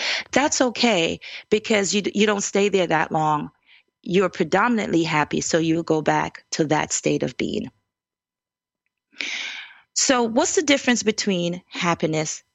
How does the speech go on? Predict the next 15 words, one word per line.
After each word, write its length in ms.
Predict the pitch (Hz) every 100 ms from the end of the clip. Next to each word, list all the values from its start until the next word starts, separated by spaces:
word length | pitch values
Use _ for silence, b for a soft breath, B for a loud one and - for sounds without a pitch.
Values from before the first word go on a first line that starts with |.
| _
and 200 | 160 151
joy? 400 | - - - - _ _ _ _ b b b b b
The 80 | -
main 280 | 233 277 330
difference 440 | 294 262 214 202 -
is 400 | 185 175 175 - _ -
joy 500 | 170 226 226 226 233 - 208
is 240 | 190 180
the 140 | 180 - -
highest 300 | 202 - -
frequency 680 | 202 - - - - - _ _ _ _ _ _ _ _ _ _ _ -
that 200 | 170 -
you 280 | 160 185 190
can 260 | - 170 -
feel. 440 | - - 165 -